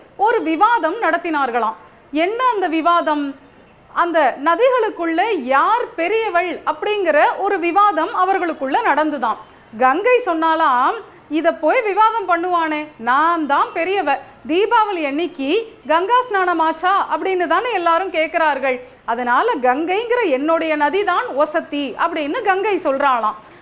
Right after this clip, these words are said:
உடனே அந்த சரஸ்வதி சொல்றாளாம், "நான் தான் சரஸ்வதி நதி, படிப்புக்கே சரஸ்வதி தான், ஆ, தேவதை. நான் என்னுடைய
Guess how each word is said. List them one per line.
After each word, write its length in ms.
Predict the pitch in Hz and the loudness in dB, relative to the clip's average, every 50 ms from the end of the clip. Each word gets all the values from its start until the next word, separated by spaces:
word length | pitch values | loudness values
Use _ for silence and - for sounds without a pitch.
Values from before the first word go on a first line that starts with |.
| - - - 359 | -14 -4 -2 2
உடனே 340 | 415 453 415 403 453 508 440 277 220 - - - - - | 2 2 2 2 0 -2 -4 -4 -6 -10 -16 -8 -4 -2
அந்த 120 | 392 403 427 | -2 -2 -2
சரஸ்வதி 600 | 415 - 339 302 330 466 480 480 494 466 381 415 392 | 0 2 2 4 4 2 2 0 -2 0 0 -2 -2
சொல்றாளாம், 840 | - 349 311 311 311 330 330 294 277 277 254 220 226 269 359 440 415 330 - - - - - - - 226 | 0 0 0 2 2 2 2 2 2 0 0 2 2 2 0 0 -2 -6 -12 -16 -20 -20 -20 -16 -6 0
"நான் 260 | 240 254 277 311 320 311 | 2 4 4 4 4 4
தான் 160 | 359 403 480 494 | 4 2 4 2
சரஸ்வதி 540 | - 302 277 330 403 - - 403 - 392 359 320 | 2 2 2 2 0 0 -4 -4 -4 -2 -2 -2
நதி, 640 | 285 240 240 240 302 285 254 277 349 403 415 - - | -2 -2 -2 0 -2 -2 0 0 -2 -2 -2 -2 0
படிப்புக்கே 720 | 285 262 269 339 415 403 - - 392 - - - 370 381 427 | 0 2 2 0 -2 -4 -2 -4 -6 -6 -4 -2 -2 0 0
சரஸ்வதி 640 | 494 494 - 311 285 320 415 - - 392 349 285 339 330 | 0 0 0 2 2 2 0 0 0 0 0 0 -2 -2
தான், 220 | 254 339 359 427 480 - | 0 2 2 4 2 2
ஆ, 80 | - 262 262 262 226 208 | 0 -2 -2 -2 0 0
தேவதை. 480 | 269 285 339 415 440 349 - 262 214 214 254 370 466 415 - - - - - - - 247 | 0 0 2 0 -2 -2 -2 -2 -2 0 0 0 0 0 -2 -8 -14 -20 -18 -8 -2 2
நான் 260 | 269 285 320 349 370 320 | 2 4 4 2 2 0
என்னுடைய 460 | 269 254 277 302 349 359 359 359 349 | 0 0 0 2 0 0 0 0 0